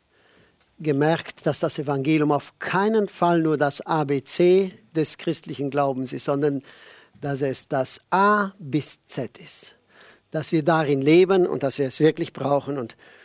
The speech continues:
nie aufhören, es in seiner Komplexität und in seiner Tiefe zu erfassen. Heute geht es um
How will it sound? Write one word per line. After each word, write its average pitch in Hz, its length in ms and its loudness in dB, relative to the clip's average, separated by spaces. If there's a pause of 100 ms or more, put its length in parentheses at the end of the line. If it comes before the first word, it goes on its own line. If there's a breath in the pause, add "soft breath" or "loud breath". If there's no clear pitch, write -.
(340 soft breath)
nie 208 320 2
aufhören, 151 640 0
es - 220 -4
in 160 120 2
seiner 143 280 2
Komplexität 151 1120 0 (180)
und 151 120 0
in 143 120 0
seiner 127 260 -2
Tiefe 131 640 -4 (540 loud breath)
zu - 100 -4
erfassen. - 460 -2 (140)
Heute 220 360 4 (500 loud breath)
geht 160 200 6
es 156 160 4
um 135 180 2